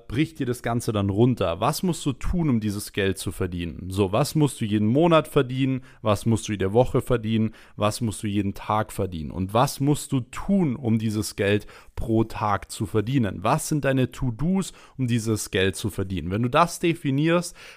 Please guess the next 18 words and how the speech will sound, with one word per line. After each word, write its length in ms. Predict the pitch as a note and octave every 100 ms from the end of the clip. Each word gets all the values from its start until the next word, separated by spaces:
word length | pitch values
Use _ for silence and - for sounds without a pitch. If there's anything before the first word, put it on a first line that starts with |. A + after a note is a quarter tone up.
| -
kannst 360 | - E3 D3+
du 40 | C#3
auch 160 | B2+
deine 260 | - B2+ B2
finanziellen 720 | - C3 C3 C3 B2 A2+ A2+
Ziele 360 | - B2+ A2+ G#2+
erreichen. 600 | G2 F#2 G#2 - F2 -
Ich 160 | -
würde 160 | A#2+ C3
dir 140 | C#3
dann 180 | C#3 D3+
empfehlen, 460 | D3 C3 - C#3 C3+
deine 260 | A#2+ A#2
Ziele 300 | - D3 B2+
mal 140 | A2+ A2
quartalsweise 1000 | - G2+ - A#2+ C#3+ C3 - A#2+ A#2 A2+
zu 160 | -
definieren, 760 | A2+ A#2 - A2+ A2+ A2+ A2